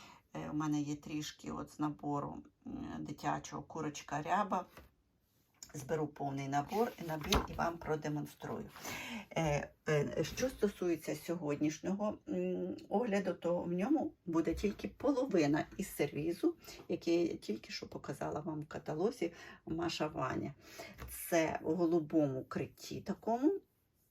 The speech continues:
І ми бачимо молочник,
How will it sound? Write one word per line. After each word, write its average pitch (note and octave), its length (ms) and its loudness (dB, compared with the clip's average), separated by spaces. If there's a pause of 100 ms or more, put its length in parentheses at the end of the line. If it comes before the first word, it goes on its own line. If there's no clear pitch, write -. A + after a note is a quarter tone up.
(1300)
І D#3+ 60 4
ми D#3+ 100 6
бачимо - 500 0 (160)
молочник, - 880 4